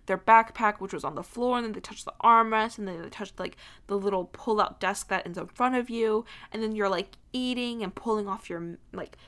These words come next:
mask. I'm still wearing a mask on flights just because, like, of all of that stuff.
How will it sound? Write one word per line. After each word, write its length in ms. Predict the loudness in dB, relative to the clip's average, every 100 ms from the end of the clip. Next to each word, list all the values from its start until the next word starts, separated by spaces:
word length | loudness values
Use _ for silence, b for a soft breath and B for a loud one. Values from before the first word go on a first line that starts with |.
| b
mask. 540 | -2 2 2 0 -4 -2
I'm 120 | -2
still 180 | 0 0
wearing 200 | 0 0
a 60 | 0
mask 340 | 0 0 0
on 140 | -2 2
flights 400 | 4 4 2 -6
just 200 | -8 -10
because, 380 | -8 -8 -6 -8
like, 240 | -10 -10 -18 b -4
of 160 | -2 2
all 220 | 4 4
of 120 | 2 0
that 240 | -2 -4
stuff. 440 | 0 2 2 -4